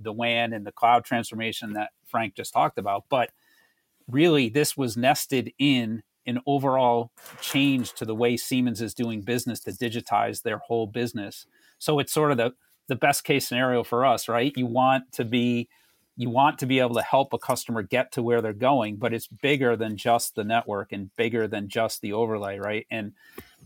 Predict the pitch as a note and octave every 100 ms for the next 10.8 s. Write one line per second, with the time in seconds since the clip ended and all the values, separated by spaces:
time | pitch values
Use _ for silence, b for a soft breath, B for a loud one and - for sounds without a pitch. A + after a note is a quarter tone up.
0 | - A2+ A#2+ A#2+ C3+ C3 B2+ - - C3
1 | - C3+ B2 A#2 A2+ A2+ B2+ C3 B2+ B2+
2 | C3 B2+ A#2+ A#2+ A2+ A#2 A2 B2+ A#2+ -
3 | A2+ - A#2 A2+ A2+ G#2+ G#2 G#2+ G#2+ A2+
4 | G#2+ G#2+ G#2+ - B2+ - A#2+ A2 A#2+ -
5 | A2+ G#2 A2 G#2 - B2+ B2 G#2+ G#2+ A#2
6 | A2 G#2+ - - b b b C#3 C3+ B2
7 | B2 A#2 - G#2+ B2+ A#2 B2 A#2+ G#2+ A#2
8 | B2 - G#2 G2+ A2 A2 G#2+ - G#2+ G#2+
9 | G2+ F#2+ G#2 A2+ G#2 G2+ - G#2+ G#2 -
10 | G#2+ G2+ A#2+ B2+ A2 A2+ - A2+